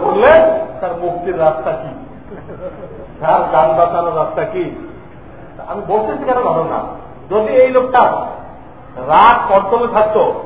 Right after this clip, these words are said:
যে এই কথা বলে বিপদে পড়তো, নিজেও বিপদে পড়ছে, বউরও বিপদে ফেলছে, শ্বশুর শাশুড়িও বিপদে ফেলছে, সবাই বিপদে ফেলছে, বাচ্চা কাচ্চারও বিপদে পড়ছে,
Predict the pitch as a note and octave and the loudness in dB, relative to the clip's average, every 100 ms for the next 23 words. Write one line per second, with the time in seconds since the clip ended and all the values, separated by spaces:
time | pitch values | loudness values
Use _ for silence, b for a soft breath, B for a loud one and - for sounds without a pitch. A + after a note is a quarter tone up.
0 | - - G#3 F#3+ G#3+ A3 A3 A3 G#3+ - | -12 -8 -6 -2 -2 0 2 2 2 2
1 | G3 G3+ G#3 A#3+ - B3+ B3 F#3+ F3+ A#3+ | 0 0 0 -2 0 -2 -2 -10 -8 -6
2 | - A#3 A#3+ B3 A#3 - B3+ - - - | -4 0 0 0 -2 -2 -2 -4 -8 -14
3 | - E3 G#3+ A#3 A3+ A3+ A#3 A3+ A3+ A3+ | 0 6 8 8 6 2 4 4 2 2
4 | C#4+ C#4+ - - - G#3+ G#3+ B3 A#3+ A#3+ | 2 2 -2 -12 -10 -6 -4 -2 -2 -2
5 | C4+ C4 A3 F3 D#3 C3+ B2+ C#3 - - | -2 -4 -2 -4 -4 -6 -8 -10 -14 -16
6 | - - - C#4+ F#4 - - A3+ G3+ - | -20 -6 2 8 8 8 6 4 2 -2
7 | - - A#3 - D4+ C#4+ C#4 D#4+ E4 C4 | -4 0 2 4 4 4 4 4 2 4
8 | C4+ C4 A3 E3 - | 4 6 2 0 -2